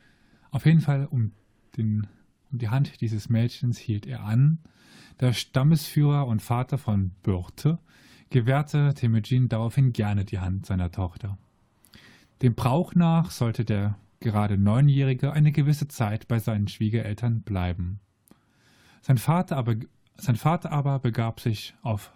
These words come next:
Heimreise und ließ Temüjin bei den Ungirat und seinen Schwiegereltern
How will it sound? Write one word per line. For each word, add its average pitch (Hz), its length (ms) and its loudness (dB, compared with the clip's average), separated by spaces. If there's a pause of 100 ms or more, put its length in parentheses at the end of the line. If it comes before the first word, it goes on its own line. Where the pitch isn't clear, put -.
(120)
Heimreise 147 760 2 (320)
und 156 220 2
ließ 156 200 0
Temüjin 127 600 0
bei 110 120 0
den 107 140 -2
Ungirat 110 840 -2
und 151 200 2
seinen 117 360 0
Schwiegereltern 107 840 -2